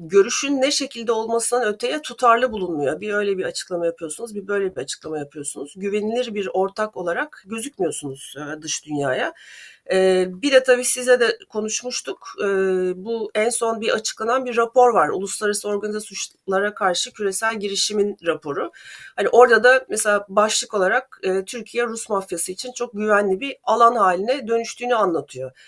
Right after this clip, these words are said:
İşte dün akşam, dün itibariyle tekrar, e, A B D hazinesinin Rusya ile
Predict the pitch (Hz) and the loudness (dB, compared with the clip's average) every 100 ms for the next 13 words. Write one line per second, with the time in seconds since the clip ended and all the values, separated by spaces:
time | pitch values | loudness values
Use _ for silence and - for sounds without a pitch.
0 | - - _ - 196 247 226 214 - 208 | -20 -20 _ -6 -4 4 4 4 0 0
1 | 214 214 226 208 202 190 185 175 208 254 | -2 -6 -6 -6 -6 0 2 2 0 -2
2 | 220 - 226 214 214 247 - 196 190 190 | -2 -6 -6 0 0 0 -6 -4 -2 -2
3 | - 190 196 196 208 208 185 185 185 - | 0 0 0 -2 -2 -4 -4 -6 -6 -4
4 | 233 254 - _ _ _ _ _ 185 254 | -6 -6 -12 _ _ _ _ _ -10 -6
5 | - 240 214 208 202 190 | -4 2 2 4 -2 -4